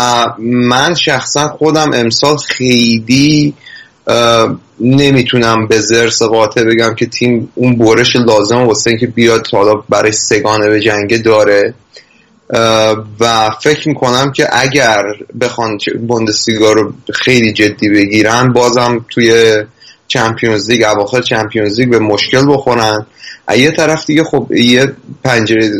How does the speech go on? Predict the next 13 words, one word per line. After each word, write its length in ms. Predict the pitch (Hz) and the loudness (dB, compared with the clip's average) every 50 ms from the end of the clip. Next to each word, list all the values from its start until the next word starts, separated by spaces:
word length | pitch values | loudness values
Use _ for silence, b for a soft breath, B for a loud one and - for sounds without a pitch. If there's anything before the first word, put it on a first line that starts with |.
| - | -4
نقل 260 | 101 110 110 104 104 120 | -4 -2 -2 -2 0 0
و 40 | |
انتقالات 500 | 117 113 113 113 117 104 113 117 139 147 | 0 0 0 0 0 2 2 2 2 2
یه 160 | 147 151 156 156 | 2 0 0 0
حاشیه‌هایی 680 | - 135 120 113 - - 123 110 110 113 127 143 160 | 0 0 0 0 0 0 0 2 2 2 2 2 2
هم 140 | 160 156 156 | 0 0 0
داشت 220 | 156 165 165 - | 0 0 0 0
واسه 220 | 135 120 - 110 104 104 | -2 -2 -4 -4 -2 0
بایرن. 400 | 107 104 101 101 110 127 135 135 | 2 2 2 2 0 0 0 2
لواندوفسکی، 1040 | 135 120 113 110 107 107 107 110 107 - - - - - 127 135 139 139 139 139 B B B B B B B B B _ - | 2 2 2 0 0 0 0 0 -2 -2 -4 -6 -4 0 0 2 2 2 0 -2 B B B B B B B B B _ -2
اه، 640 | - 113 110 110 107 107 104 107 104 104 101 98 - - - - - _ - | 0 2 2 2 2 2 2 2 2 0 -2 -4 -8 -14 -20 -20 -20 _ -6
این 340 | 92 110 127 127 127 - - | -2 0 2 2 2 2 2
ایجنتش 760 | 120 117 110 120 120 127 127 123 - 131 123 - - - | 2 2 2 2 0 0 0 0 0 -2 -2 -2 -4 -6